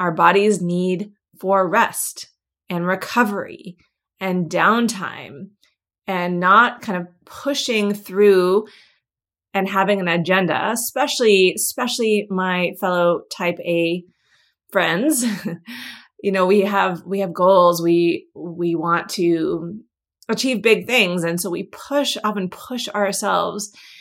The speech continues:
and we bypass these signals that our body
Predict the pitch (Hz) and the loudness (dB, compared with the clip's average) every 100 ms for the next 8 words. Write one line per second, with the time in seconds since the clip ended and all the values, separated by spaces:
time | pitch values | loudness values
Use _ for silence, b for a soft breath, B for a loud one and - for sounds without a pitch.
0 | B B - 202 190 185 185 180 - 185 | B B -4 -2 -2 0 2 0 2 2
1 | 285 190 156 160 190 - - _ _ - | 2 2 0 0 -2 -6 -10 _ _ -10
2 | 185 185 185 - 190 214 185 170 160 - | -2 0 0 -2 -4 -2 0 -2 -4 -6
3 | 170 165 165 165 165 | -2 -2 -2 -2 -2